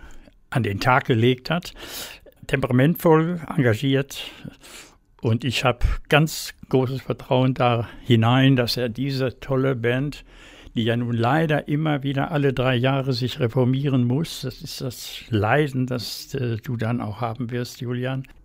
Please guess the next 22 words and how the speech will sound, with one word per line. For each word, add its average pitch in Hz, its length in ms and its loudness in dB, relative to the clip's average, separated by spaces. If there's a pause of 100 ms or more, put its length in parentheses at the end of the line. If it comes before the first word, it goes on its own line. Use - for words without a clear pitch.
(140)
Aber 135 440 10 (220)
ich - 340 -2
habe 143 220 4
ganz 160 220 4
großes 147 280 0
Vertrauen 127 480 0
in, 104 260 -2 (460)
ja, 117 200 -4
er, 135 240 6
er 117 180 -2
wirkt 226 360 8
einfach 160 420 2 (280)
als - 240 2
Mensch 165 500 2 (360)
motivierend. 110 720 -2 (680)
Und 120 120 -4
ich - 60 -8
glaub, 139 200 -2
das 135 200 -2
ist 139 140 -6
das 117 160 -2
Wichtigste. 104 520 -8